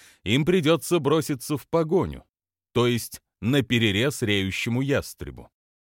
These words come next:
Талиас растянула губы в скупой улыбке. Но, разумеется, Траун пытался выманить канонерки на такую позицию, при которой он сможет накрыть их с фланга лазерами и пробойниками,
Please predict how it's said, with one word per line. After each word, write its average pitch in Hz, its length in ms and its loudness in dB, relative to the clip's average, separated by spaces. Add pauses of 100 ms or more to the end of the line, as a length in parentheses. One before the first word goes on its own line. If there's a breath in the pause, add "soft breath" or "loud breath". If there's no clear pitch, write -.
(340)
Талиас 101 440 2
растянула 101 600 -2
губы 123 380 0
в 101 60 -8
скупой 87 540 -4
улыбке. 78 680 -8 (360)
Но, 101 140 -2
разумеется, 113 840 -4 (280)
Траун 156 400 -2
пытался 151 580 0
выманить 143 560 0
канонерки 127 720 0
на 101 200 0
такую 180 500 -2
позицию, 147 720 -6 (480)
при 123 140 2
которой 175 400 4
он 170 160 2
сможет 151 480 0
накрыть 160 520 0
их 156 160 -2
с - 100 -12
фланга 139 540 0
лазерами 113 720 0
и 147 200 -4
пробойниками, 123 1000 0